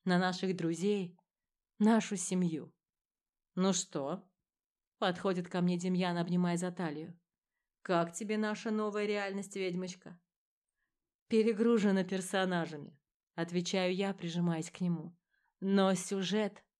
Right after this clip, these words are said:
Сюжет мне нравится». Он смеётся и целует меня в висок. «А они?» Киваю я на наших гостей. «Они сами расскажут,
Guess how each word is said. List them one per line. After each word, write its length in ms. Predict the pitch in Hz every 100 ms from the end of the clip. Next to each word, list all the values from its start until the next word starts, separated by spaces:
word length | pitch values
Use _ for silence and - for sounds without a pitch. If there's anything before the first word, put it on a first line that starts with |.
| _ _ _ _
Сюжет 560 | - 208 202 208 202
мне 240 | 208 196 185
нравится». 640 | 185 160 131 127 - - _ _ _ _ _ _ _ _ _
Он 220 | 175 170
смеётся 640 | 175 185 185 196 208 -
и 200 | 170 160
целует 480 | 165 - 185 185 180
меня 280 | 175 170 165
в 60 | 165
висок. 460 | 175 175 120 _ _ _ _ _ _ _ _ _ _ _ _ _
«А 180 | 202 190
они?» 520 | 185 185 180 185 190 _ _ _ _ _ _ _
Киваю 420 | - 180 196 180
я 120 | 180 180
на 120 | 170
наших 360 | 175 170 180
гостей. 540 | 165 175 175 - 175 170
«Они 300 | 175 196 190
сами 420 | 180 233 214 175
расскажут, 720 | 160 165 - 226 220 160 -